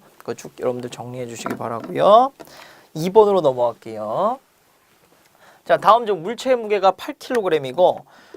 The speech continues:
권장 무게 한계가 십 킬로래요. 중량물 취급 지수는 얼마인가?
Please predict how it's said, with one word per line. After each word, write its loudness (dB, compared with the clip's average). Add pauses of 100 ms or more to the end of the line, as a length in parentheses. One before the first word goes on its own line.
(140)
권장 2
무게 0
한계가 4
십 -10
킬로래요. -2 (600)
중량물 -2
취급 -6
지수는 -4
얼마인가? -6